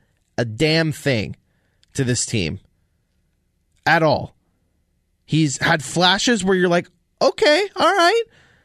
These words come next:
That's what we traded Paul Goldschmidt for." And you were kind of encouraged.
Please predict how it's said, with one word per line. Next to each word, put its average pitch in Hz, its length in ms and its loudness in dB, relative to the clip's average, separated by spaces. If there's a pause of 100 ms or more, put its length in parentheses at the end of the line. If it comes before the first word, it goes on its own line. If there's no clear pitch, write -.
(220)
That's 247 340 0
what 254 260 2
we 233 300 2
traded 226 520 0
Paul 214 260 2
Goldschmidt 185 560 0
for." 101 360 0 (540)
And 156 80 2
you 160 80 2
were 156 80 2
kind 190 260 2
of 185 100 2
encouraged. 156 600 -2